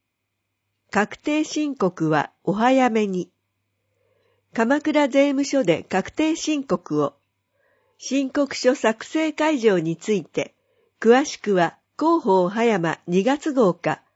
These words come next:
国税庁ホームページをご覧ください。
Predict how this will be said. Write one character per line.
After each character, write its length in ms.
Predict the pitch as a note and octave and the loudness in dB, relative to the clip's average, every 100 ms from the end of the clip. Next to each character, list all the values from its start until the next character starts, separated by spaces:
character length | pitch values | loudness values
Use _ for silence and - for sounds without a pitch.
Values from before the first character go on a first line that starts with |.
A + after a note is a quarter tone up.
| _ _ _ - | _ _ _ -4
国 300 | G#3+ A#3 C4+ | -2 0 0
税 220 | D4+ C#4+ | 2 0
庁 320 | - F#3 F3+ | 2 2 2
ホ 180 | G#3 C4 | 4 4
ー 40 | |
ム 140 | D#4 D4+ | 4 -2
ペ 200 | D4+ D4 | 0 -2
ー 40 | |
ジ 160 | F3 D#3 | 0 0
を 200 | D3 - | 0 -6
ご 140 | D3 F3 | -2 2
覧 220 | G#3+ A#3+ | 2 -2
く 140 | - | -4
だ 140 | G#3+ A#3 | -2 -2
さ 200 | - E3+ | -2 -4
い。 140 | D3+ | -4